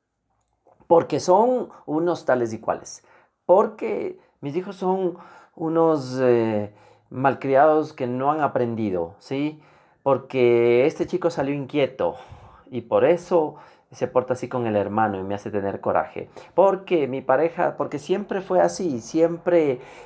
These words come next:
eh, fue de-, criado así, desde mimado de su mamá y por eso quiere que yo haga lo mismo. Eh, mi jefe, porque me tiene visto, por eso".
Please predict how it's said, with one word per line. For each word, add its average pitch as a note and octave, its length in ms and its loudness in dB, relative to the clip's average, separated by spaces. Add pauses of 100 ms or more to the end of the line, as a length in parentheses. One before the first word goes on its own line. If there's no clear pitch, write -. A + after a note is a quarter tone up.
eh, B2+ 640 0
fue C#3 960 2
de-, A#2 120 -6
criado C#3 400 2
así, F3+ 440 -4
desde A#2+ 520 0
mimado D3 340 2
de C#3+ 80 -2
su C3+ 140 -16
mamá E3+ 340 0
y D3+ 60 0
por D3 180 -2
eso D3 160 -8
quiere C#3 260 -6
que C3 140 -8
yo C#3+ 160 0
haga C3+ 180 0
lo C3+ 120 2
mismo. G#2+ 460 -6 (640)
Eh, A#2+ 440 0
mi D3+ 280 -2
jefe, G3 480 0
porque D3+ 460 -2
me D3 120 -2
tiene F#3+ 340 -2
visto, G#3 480 0
por C3+ 140 4
eso". - 400 0